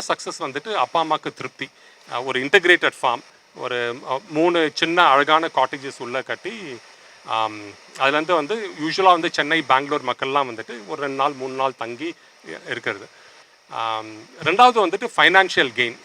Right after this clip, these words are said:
ஆ, இதுல இருந்து காசு வந்துட்டு இது வரைக்கும் என்ன காசு உள்ள போட்டோமோ, அட்லீஸ்ட் அந்த காசுலாம் வந்துட்டு திருப்பி எடுக்கிறதுக்கு வந்துட்டு ரொம்ப யூஸ்ஃபுல்லா இருக்குங்க. But மூ-, மூணாவது ரொம்ப திருப்தியான விஷயங்க, நம்ம ஒரு பக்கத்துல வந்துட்டு ஒரு நாலு,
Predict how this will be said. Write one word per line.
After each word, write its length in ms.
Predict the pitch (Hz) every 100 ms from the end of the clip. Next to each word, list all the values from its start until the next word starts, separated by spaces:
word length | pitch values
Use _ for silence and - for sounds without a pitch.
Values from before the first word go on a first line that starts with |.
| -
ஆ, 240 | 123 117 117
இதுல 220 | 113 131
இருந்து 240 | 143 170 -
காசு 380 | 160 180 - 175
வந்துட்டு 140 | 170
இது 200 | 190 139
வரைக்கும் 280 | 180 196 233
என்ன 160 | 196 190
காசு 360 | - 165 170
உள்ள 160 | 151 160 -
போட்டோமோ, 440 | 143 151 135 214 - - - -
அட்லீஸ்ட் 420 | 123 - 220 202
அந்த 180 | 185 151 151
காசுலாம் 420 | 156 - 175 151
வந்துட்டு 260 | 135 147 202
திருப்பி 280 | 156 160 147
எடுக்கிறதுக்கு 480 | 139 185 180 156 135
வந்துட்டு 200 | 170 151
ரொம்ப 220 | 127 139
யூஸ்ஃபுல்லா 440 | 120 - 131 113
இருக்குங்க. 240 | 101 95 113 - - - -
But 80 | 135 120 147
மூ-, 260 | 233 233 170 139
மூணாவது 420 | 214 262 254 233
ரொம்ப 300 | 151 180 247
திருப்தியான 500 | - 185 - 185 180
விஷயங்க, 480 | 127 - 117 110 170 - - - -
நம்ம 300 | 135 135 139
ஒரு 380 | 135 131 120 117 - - -
பக்கத்துல 360 | 160 - 254 254
வந்துட்டு 400 | 208 160 185 220
ஒரு 360 | 165 131 117 113 120
நாலு, 680 | 131 165 226 254 233 156 117